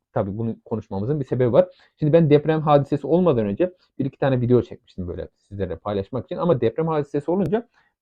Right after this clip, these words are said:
paylaşmamayı tercih ettim bunu sizlerle. Şimdi bu videolardan bir tanesi dış mihraklar anlatısını değerlendirmiştim ben.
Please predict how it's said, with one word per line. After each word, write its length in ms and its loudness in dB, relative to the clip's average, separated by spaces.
paylaşmamayı 600 2
tercih 300 -6
ettim 200 -8
bunu 140 -6
sizlerle. 340 -2
Şimdi 240 -2
bu 220 -4
videolardan 500 2
bir 80 -6
tanesi 440 -4
dış 160 4
mihraklar 440 0
anlatısını 460 -2
değerlendirmiştim 800 -6
ben. 160 -4